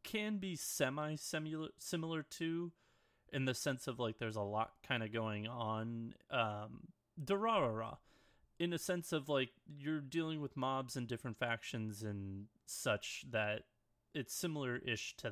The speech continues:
that. But it's a little bit goofy as well. So, Deadmount Deathplay, that'll be on Crunchyroll next year, I believe.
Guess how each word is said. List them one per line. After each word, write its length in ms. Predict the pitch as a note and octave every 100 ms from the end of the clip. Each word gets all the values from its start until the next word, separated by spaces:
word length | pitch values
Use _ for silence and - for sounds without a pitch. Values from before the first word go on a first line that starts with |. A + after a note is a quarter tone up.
| F#2+
that. 320 | G#2 F#2+ - _ _ _ _ _
But 140 | - B2+
it's 180 | A#2+ -
a 60 |
little 240 | C3+ D3 B2+
bit 360 | A#2 A#2 B2+
goofy 380 | A#2 A2+ - G#2+
as 160 | G2+ G#2+
well. 260 | G#2 F#2
So, 440 | F2 - A2 G#2 G#2+
Deadmount 420 | C#3+ F3 E3 D#3 C#3
Deathplay, 560 | C3+ - C3 A#2+ A#2
that'll 200 | B2 A#2
be 240 | A#2 A2 A#2+
on 220 | A2+ G#2
Crunchyroll 500 | - B2 B2+ A2+ G#2
next 240 | G#2+ -
year, 220 | F#3+ F#3 - - - - _ -
I 60 |
believe. 420 | G2+ G2+ A2+ G#2+